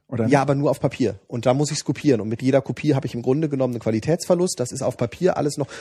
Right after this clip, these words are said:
Speaker 2: so wie bei den Schallplatten. Also diese
Speaker 1: Ja.
Speaker 2: gleiche Technik, diese,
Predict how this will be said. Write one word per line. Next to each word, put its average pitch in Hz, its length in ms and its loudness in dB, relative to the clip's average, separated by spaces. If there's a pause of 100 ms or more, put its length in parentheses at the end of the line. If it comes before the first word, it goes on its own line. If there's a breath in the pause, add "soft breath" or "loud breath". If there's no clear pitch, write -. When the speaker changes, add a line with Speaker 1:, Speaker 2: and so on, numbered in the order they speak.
Speaker 2:
so - 140 2
wie 208 60 -2
bei 180 100 4
den 160 80 0
Schallplatten. 123 580 -4
Also 120 160 -2
diese 113 140 2
Speaker 1:
Ja. 143 60 2
Speaker 2:
gleiche 151 340 6
Technik, 156 360 0 (220 loud breath)
diese, 131 320 -4